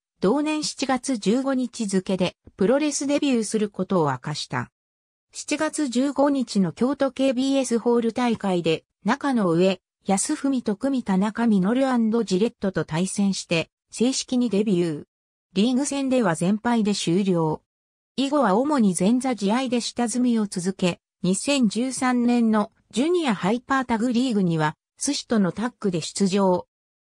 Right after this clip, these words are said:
決勝進出はならなかったものの、二勝三敗と、完投した。優勝戦翌日の四月八日、練習生の稲葉大輝と共に無期限のメキシコ武者修行が発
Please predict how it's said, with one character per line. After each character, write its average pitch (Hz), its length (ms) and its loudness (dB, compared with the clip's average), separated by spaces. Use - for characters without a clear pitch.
決 202 340 -2
勝 294 140 0
進 320 240 -4
出 - 240 -8
は 185 160 2
な 175 140 2
ら 214 100 2
な 294 140 -2
か 233 120 -6
っ 208 80 -8
た 190 140 -2
も 185 140 2
の 175 120 2
の、 170 200 0
二 165 100 2
勝 269 300 0
三 247 240 -2
敗 247 240 -2
と、 190 200 -2
完 247 240 -2
投 220 220 0
し - 100 -6
た。 - 240 -4
優 214 140 0
勝 285 320 0
戦 269 240 0
翌 269 240 -2
日 208 320 -2
の 175 100 0
四 185 140 -2
月 226 360 2
八 220 140 2
日、 180 240 -2
練 247 240 0
習 302 280 -2
生 220 280 2
の 160 160 -2
稲 254 260 0
葉 175 140 0
大 269 260 -2
輝 - 140 -16
と 196 120 -2
共 185 280 0
に 190 100 2
無 190 140 2
期 262 180 -4
限 220 300 2
の 156 180 0
メ 185 140 0
キ 285 140 -6
シ - 120 -6
コ 285 120 -2
武 277 120 0
者 262 160 -2
修 277 140 -6
行 226 260 2
が 170 120 -2
発 - 240 -6